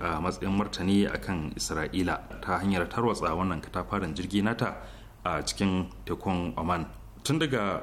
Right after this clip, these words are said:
bayan lokacin da Amurkan da Burtaniya da kuma Romania, gami da Isra'ila, suka haɗa kai dangane da wannan batu, sakataren harkokin wajen ƙasar Amurka ya fara kai komo a kwamitin tsaron Majalisar Ɗinkin Duniya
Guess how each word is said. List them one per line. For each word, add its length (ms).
bayan 260
lokacin 400
da 140
Amurkan 460
da 80
Burtaniya 680
da 60
kuma 340
Romania, 480
gami 240
da 80
Isra'ila, 500
suka 200
haɗa 240
kai 260
dangane 400
da 160
wannan 240
batu, 320
sakataren 520
harkokin 480
wajen 260
ƙasar 360
Amurka 480
ya 140
fara 220
kai 180
komo 600
a 300
kwamitin 400
tsaron 240
Majalisar 480
Ɗinkin 340
Duniya 360